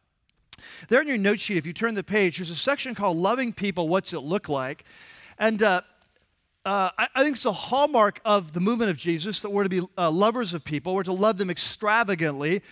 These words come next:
We're to love them lavishly. We're to love them indiscriminately. Um, and I think that the place to start today is where we started last week. Uh, you remember that Jesus, when he was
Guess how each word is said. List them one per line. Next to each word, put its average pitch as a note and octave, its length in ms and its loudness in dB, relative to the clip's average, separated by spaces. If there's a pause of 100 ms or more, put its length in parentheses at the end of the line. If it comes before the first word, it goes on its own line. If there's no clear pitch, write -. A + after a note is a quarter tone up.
(140)
We're F3+ 100 0
to F3+ 60 4
love G3 140 4
them F3+ 160 -2
lavishly. G3 580 2
We're F3+ 100 0
to F3+ 60 0
love G3 140 2
them F3+ 160 -8
indiscriminately. F#3 1000 -2 (440)
Um, G3+ 320 0
and B3 120 -4
I A3+ 160 2
think C#4+ 160 -2
that C#4 200 0
the - 100 -4
place B3+ 360 -2
to G#3 100 -6
start A3 460 -2
today E3+ 480 0
is G3+ 140 -8
where G#3+ 100 2
we B3 80 0
started F#3+ 340 0
last A3 380 0
week. C#3+ 220 -4 (600)
Uh, F#3 60 2
you G3+ 80 4
remember C4+ 380 2 (100)
that G3+ 400 0
Jesus, A3+ 640 -2
when G#3 120 0
he G#3 100 2
was F#3 280 0